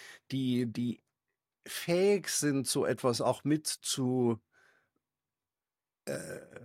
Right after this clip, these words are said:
be-, begleiten, zu warten und, und so weiter. Ja, also ich, das ist zum-, zumindest das, was ich jetzt mal so mitbekommen hatte. Es geht also eigentlich zuerst,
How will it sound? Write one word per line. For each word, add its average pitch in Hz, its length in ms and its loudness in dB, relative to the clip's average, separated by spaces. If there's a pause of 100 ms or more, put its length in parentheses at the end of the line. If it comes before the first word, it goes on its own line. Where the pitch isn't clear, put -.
be-, 135 360 -14
begleiten, 131 800 0
zu 110 240 -2
warten 120 720 2
und, 110 240 -4
und 107 220 -10 (100)
so 107 200 -6
weiter. 92 440 -2 (380)
Ja, 117 200 0 (760)
also 165 220 4
ich, 196 280 -2 (560)
das 170 200 4
ist 185 220 2
zum-, 165 420 0
zumindest 165 560 0
das, 165 240 0
was 135 180 -4
ich - 200 -10
jetzt 127 220 -2
mal 123 160 2
so 120 300 0
mitbekommen 160 960 0
hatte. 143 260 0
Es 120 200 -2
geht 143 220 -4
also 127 280 -2
eigentlich 160 460 0
zuerst, - 720 0